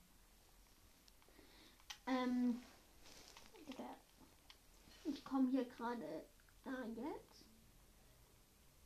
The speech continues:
Ah.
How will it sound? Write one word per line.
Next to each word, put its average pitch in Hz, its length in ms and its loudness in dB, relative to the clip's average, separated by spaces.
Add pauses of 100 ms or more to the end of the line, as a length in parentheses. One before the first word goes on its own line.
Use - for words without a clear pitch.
(2250)
Ah. 320 260 4